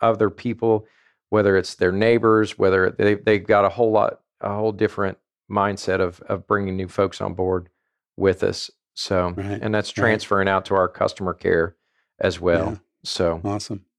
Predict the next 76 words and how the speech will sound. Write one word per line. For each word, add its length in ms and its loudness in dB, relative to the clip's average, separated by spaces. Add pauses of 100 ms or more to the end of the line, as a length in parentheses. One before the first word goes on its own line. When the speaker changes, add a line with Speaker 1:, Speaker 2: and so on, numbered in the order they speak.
(480)
Speaker 2:
Well, 100 2
Jake, 300 2
you've 140 2
been 140 2
very 260 4
generous 340 0
with 160 -6
your 120 0
time, 320 0
but 80 0
we 100 4
always 220 2
have 180 0
one 180 0
last 280 0
question 420 -2
we 140 -2
ask 280 -4
all 120 2
the 80 -6
C 180 -2 (140)
E 40 4
Os 160 2
on 140 -2
the 80 -4
show. 380 2
And, 160 -4 (480)
and 100 4
that's 140 0
kind 160 2
of 40 2
what 160 2
career 280 2
and 100 4
life 220 0
advice 360 -2
would 120 -4
you 60 -8
give 160 0
to 80 -6
someone 340 2
who's 180 0
listening? 480 4
Maybe 240 2
they're 300 2 (280)
ten, 200 2
fifteen 400 2
years 260 4
your 140 0
junior, 480 2
but 160 -2
they've 180 0
got 200 0
their 200 2
eyes 260 2
on 180 0
running 220 0
a 60 -2
company 380 -2
someday, 420 0
or 80 0
perhaps 400 0
want 160 0
to 60 -12
be 100 0
an 80 2
entrepreneur 500 -2
like 240 0
you. 200 -2
What, 160 0
what, 160 -6
what 120 4
would 120 2
you 80 -4
tell 220 2
them? 140 -8